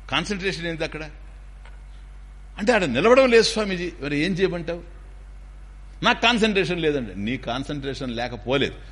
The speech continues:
ఎందుకంటే ఇప్పటికి నేను వెయ్యి సార్లు విన్నాను నీ దగ్గర ఆ మాట,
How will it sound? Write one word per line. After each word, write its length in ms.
ఎందుకంటే 560
ఇప్పటికి 280
నేను 160
వెయ్యి 160
సార్లు 240
విన్నాను 200
నీ 100
దగ్గర 220
ఆ 40
మాట, 240